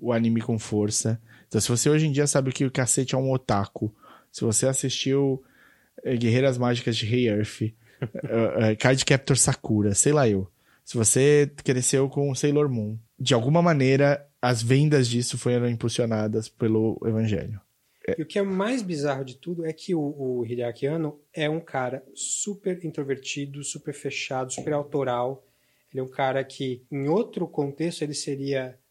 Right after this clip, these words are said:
Speaker 2: o único dono da coisa, e s-, tu-, o que ele falaria seria a lei, mas ele tá incluído num sistema capitalista tão forte no Japão que
Speaker 1: Ah, é, ele é só uma peça na engrenagem.
Speaker 2: Ele é uma peça na engrenagem. Ele é,
Speaker 1: É.
Speaker 2: ele é o, o mentor da coisa toda,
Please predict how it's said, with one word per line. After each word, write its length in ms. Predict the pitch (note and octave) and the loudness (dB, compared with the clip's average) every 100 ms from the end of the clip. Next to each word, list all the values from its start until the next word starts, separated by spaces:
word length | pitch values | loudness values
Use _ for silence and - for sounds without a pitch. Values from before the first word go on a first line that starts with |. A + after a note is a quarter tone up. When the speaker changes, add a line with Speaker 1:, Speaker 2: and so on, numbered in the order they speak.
| _ | _
Speaker 2:
o 100 | D3+ | -2
único 300 | E3+ A3+ A3+ | 0 0 -4
dono 260 | E3 D3+ D3 | -2 0 0
da 80 | C3 | -6
coisa, 500 | - C3+ C#3+ D3+ D#3 | -4 -2 -2 -4 -8
e 60 | C3+ | -8
s-, 340 | - - - D#3+ C3+ | -10 -10 -12 -14 -16
tu-, 160 | G3+ E3+ | -12 -12
o 40 | |
que 100 | C#3+ F3 | -6 -6
ele 80 | |
falaria 760 | F3 F#3 E3+ D3+ D3 F3 F#3 D#3+ | -4 -4 -2 -2 0 0 0 -2
seria 560 | - C#3+ D3 C#3 C3+ B2+ | -6 -6 -4 -4 -8 -10
a 80 | B2 | -8
lei, 480 | B2 C3 E3+ G#3 _ _ - | -4 -4 -4 -8 _ _ -10
mas 320 | D3 D3+ D3 | -4 -2 -2
ele 120 | D#3 | -2
tá 100 | D#3 E3 | 0 -2
incluído 420 | D#3+ D#3 D#3 D#3+ | 0 -2 -2 -2
num 80 | E3 | -6
sistema 380 | - - C#3+ C#3 | -8 -6 -6 -6
capitalista 560 | C#3 - C3 A#2+ C3 _ - | -10 -8 -10 -8 -12 _ -2
tão 180 | G3+ | -2
forte 480 | G#3+ - D3 D3+ - | -2 0 0 0 -4
no 60 | C3 | -6
Japão 460 | B2 - C3 C#3+ - _ _ | -8 -8 -8 -8 -10 _ _
que 240 | - C#3+ | -8 -2
Speaker 1:
Ah, 240 | D#3 G#3 D#3+ | 0 2 4
é, 160 | C#3+ | 4
ele 120 | G#2 | 4
é 60 | A2 | 2
só 160 | - G#3+ | 2 2
uma 140 | D4+ | 2
peça 300 | - F3 A3 | 2 2 2
na 60 | G#3+ | 2
engrenagem. 400 | E3+ A#2 G#2+ C3+ | 2 2 2 2
Speaker 2:
Ele 80 | C#3+ | 0
é 20 | |
uma 80 | D3 | -2
peça 260 | D3+ D3 | -6 -4
na 40 | D#3 | -6
engrenagem. 380 | D3+ C#3+ D3+ D3+ | -4 -4 -4 -2
Ele 120 | D3 | 0
é, 160 | D3+ | 0
Speaker 1:
É. 140 | C#3+ D#3 | -2 -4
Speaker 2:
ele 120 | C3 | -2
é 60 | C3 | 0
o, 440 | C3 B2 A2+ A2+ - _ | 2 0 -2 -8 -16 _
o 100 | C3 | -12
mentor 540 | A#2+ B2+ C#3 C#3 C3 B2+ | -6 -4 -2 0 0 0
da 100 | B2 | -6
coisa 300 | - B2 B2 | -6 -8 -8
toda, 500 | - C#3 D#3 F#3+ | -2 -2 0 -4